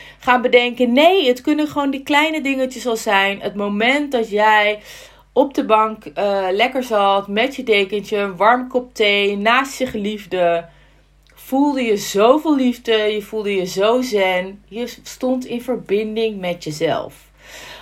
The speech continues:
Of wanneer je aan het sparren was met je collega en tienduizend mooie ideeën, jullie voelden elkaar aan en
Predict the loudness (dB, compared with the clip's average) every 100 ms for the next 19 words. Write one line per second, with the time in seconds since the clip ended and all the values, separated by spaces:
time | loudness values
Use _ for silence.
0 | -20 _ 4 4 4 4 4 4 4 4
1 | 2 0 -2 -8 -10 2 2 2 0 2
2 | 2 0 -4 -4 -6 -2 2 2 2 0
3 | 2 4 4 0 -6 -6 -4 -4 -2 0
4 | 2 0 0 -6 -4 -2 -2 -2 -2 0
5 | 0 0 -4 -6 -6 -4 0 -2 0 0
6 | 0 2 2 4 2 0 -2 -4